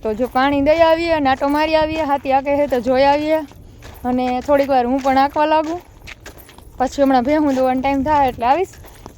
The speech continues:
અને એવું છે કે આ હાથી હાંકે છે ઈ બધા અને ભાભીમાં ગયા છે એમના પિયર આજે.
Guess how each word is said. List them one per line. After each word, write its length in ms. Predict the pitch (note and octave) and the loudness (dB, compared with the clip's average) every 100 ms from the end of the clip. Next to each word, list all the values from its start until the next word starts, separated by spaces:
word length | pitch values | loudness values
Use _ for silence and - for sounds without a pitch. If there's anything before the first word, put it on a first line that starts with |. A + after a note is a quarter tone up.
| - C4+ | -10 -4
અને 500 | B3+ B3+ B3+ B3 C4 | -2 -2 -2 -2 -2
એવું 180 | D#4 | -4
છે 100 | D4+ | -6
કે 280 | C4 A#3+ A3+ | -6 -4 -2
આ 260 | A3+ A#3 B3 | -2 -2 0
હાથી 260 | C4 C4+ | 0 2
હાંકે 220 | C4+ C#4+ C#4+ | 0 0 -4
છે 100 | C#4+ | -2
ઈ 20 | |
બધા 360 | C#4 C#4+ D4 D4+ | 0 2 0 0
અને 200 | B3+ B3+ | -2 0
ભાભીમાં 500 | B3+ C4+ C4+ C4+ C4 | 0 0 0 0 0
ગયા 200 | B3+ C#4+ | 0 -2
છે 400 | D4 C#4 C#4 B3+ - - - - - - | 0 0 0 -2 -14 -20 -20 -20 -18 -6
એમના 240 | B3 B3 A#3+ | -2 -2 -2
પિયર 380 | C#4 C#4+ C#4 | -2 0 0
આજે. 360 | D#4 B3 B3+ | 2 0 0